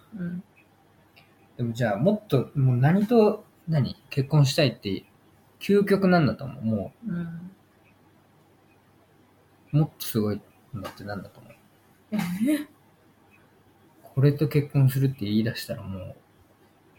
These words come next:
Speaker 2: やべえみたいな。
Speaker 1: いや、急には思い、思いつかないよ。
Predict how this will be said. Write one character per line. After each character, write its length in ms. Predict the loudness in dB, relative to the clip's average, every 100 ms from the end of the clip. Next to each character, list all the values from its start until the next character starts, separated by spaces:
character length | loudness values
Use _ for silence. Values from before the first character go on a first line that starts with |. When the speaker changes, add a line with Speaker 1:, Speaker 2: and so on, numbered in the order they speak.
| -6
Speaker 2:
や 140 | -4
べ 140 | 0 -2
え 60 |
み 100 | -2
た 120 | -10 -16
い 40 |
な。 180 | -16 -18 -20 _ _ _ _ _ _ _ _ _ _ _ _ _ _ _ _ _ _ _ _ _ _ _ _ -10
Speaker 1:
い 60 | -6
や、 80 | -6 -6 -8
急 180 | -6 -4
に 180 | -2
は 80 | -2
思 240 | -2 2 2
い、 200 | 2 -2 -12 _
思 420 | -8 0 4 6 4
い 80 |
つ 120 | 2 -2
か 160 | -2
な 180 | -2 -4
い 100 |
よ。 60 | -10